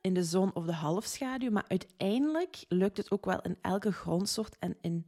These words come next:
elk, tussen aanhalingstekens, klimaat. Het is een sterke, maar wel een woekerende plant. En wij hebben hem thuis bijvoorbeeld in een grote pot, want als we hem in de vaste grond zouden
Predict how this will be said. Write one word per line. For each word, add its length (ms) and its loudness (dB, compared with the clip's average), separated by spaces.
elk, 340 -4
tussen 320 -10
aanhalingstekens, 840 -6
klimaat. 600 -6
Het 120 0
is 20 0
een 120 2
sterke, 540 -6
maar 140 2
wel 160 2
een 180 0
woekerende 400 -2
plant. 520 -12
En 140 -10
wij 100 -2
hebben 220 2
hem 140 2
thuis 260 2
bijvoorbeeld 380 -2
in 100 -4
een 80 0
grote 320 -2
pot, 420 -8
want 180 2
als 140 2
we 60 4
hem 100 4
in 100 0
de 80 4
vaste 320 0
grond 340 0
zouden 640 0